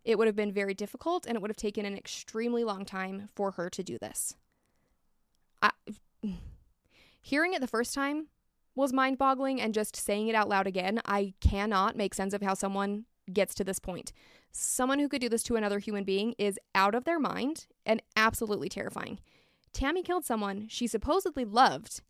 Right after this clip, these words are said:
dismembered him, scattered his remains, and then went to work the next morning as if nothing happened. It's, I just, I can't. I just can't wrap my head around it. Tasia believes that Tammy snuck into the apartment while David was asleep,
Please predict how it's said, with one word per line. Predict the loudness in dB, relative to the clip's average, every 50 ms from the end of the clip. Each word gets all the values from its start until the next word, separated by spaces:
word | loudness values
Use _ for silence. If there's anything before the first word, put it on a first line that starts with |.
| _ _ _ _ _ _ _ _
dismembered | 0 0 0 2 2 4 4 6 4 4
him, | 4 2 0 0 -2 -4 -6 _ _ _ _ _ _ -20 -20 _ _ -12
scattered | -10 -6 0 2 2 4 4 4
his | 2 0 0 0
remains, | 0 0 0 0 0 -2 -2 -4 -6 -6 -10 _ _ _ _ _ _ _ _ -2
and | 2 2 4
then | 4 2 2
went | 2 2 2 2 0
to | -2 -2
work | 0 0 0 0
the | 0 -2
next | -2 -2 -2 -4 -4
morning | -4 -4 -2 -2 -2 -4 -4 -6 -8 _ _ _ _ _ _ _ _ _ _ _ _ _
as | 0 2 2 4
if | 2 2 2
nothing | 0 -2 -2 -2 -4 -4
happened. | -4 -4 -4 -4 -4 -6 -6 -8 -10 -12 -16 _ _ _ _ _ _ _ _ _ _ _ _ _ _ _ _ _ _
It's, | -6 -4 -2 -2 -2 -4 -6 _ _ _ -6
I | -4 -2
just, | -2 -2 -2 -4 -4 -4 -6 -8 -10 -14 -18 _ _ _ _ _ _ _ _ _ _ _ _ _
I | -6 -4 -4
can't. | -6 -8 -10 -8 -8 -10 -10 -12 -12 _ _ _ 0
I | 2 2
just | 2 2 -2 -2
can't | -2 -4 -6 -6 -4
wrap | -2 -2 -2 0
my | -2
head | -4 -4 -4
around | -4 -4 -6 -6
it. | -8 -10 -12 _ _ _
Tasia | 0 2 2 2 2 0 -2
believes | -2 -2 -4 -2 -4 -4 -4 -2
that | -4 -4 -4
Tammy | -4 -6 -4 -4 -4 -4
snuck | -4 -4 -4 -4 -2 -4
into | -4 -4 -4
the | -4 -4
apartment | -2 -2 -4 -4 -4 -6 -8 -8 -6
while | -4 -2 -2 -2 -2 -4
David | -4 -4 -4 -4 -4 -6
was | -6 -4 -6 -6 -6
asleep, | -8 -8 -8 -6 -4 -4 -4 -4 -4 -8